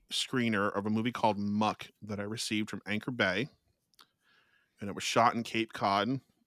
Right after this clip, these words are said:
it had Kane Hodder in it and a couple other people, and it was proposed to be, uh, a, a trilogy. It was supposed to be three films, and this was, like, the middle film. And the only thing I remember about it is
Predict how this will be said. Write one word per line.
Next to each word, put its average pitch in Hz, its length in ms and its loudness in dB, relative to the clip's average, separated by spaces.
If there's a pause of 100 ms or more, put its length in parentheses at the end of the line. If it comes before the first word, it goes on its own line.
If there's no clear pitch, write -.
(140)
it - 20 -8
had 95 180 -8
Kane 113 240 -2
Hodder 113 340 2
in 113 100 2
it 110 60 -2
and - 60 -6
a - 20 -8
couple 107 240 -2
other 110 80 -4
people, 110 360 -4 (520)
and 113 80 -2
it 104 60 -2
was 117 160 0
proposed 175 580 -2
to 131 60 -6
be, 131 280 -6 (100)
uh, 113 260 2
a, 202 80 -2 (120)
a - 40 -2
trilogy. 180 540 4
It - 400 -20
was 107 80 -10
supposed - 200 -6
to 120 60 -6
be 110 40 -2
three 131 280 0
films, 104 420 2
and 107 100 -2
this 107 160 -2
was, 104 120 -2
like, 104 120 -4
the - 80 -6
middle 104 360 2
film. 92 460 -2 (1160)
And 120 100 2
the 123 60 6
only 160 160 8
thing 175 120 8
I 151 100 10
remember 143 340 8
about 123 340 8
it 107 120 2
is 104 220 2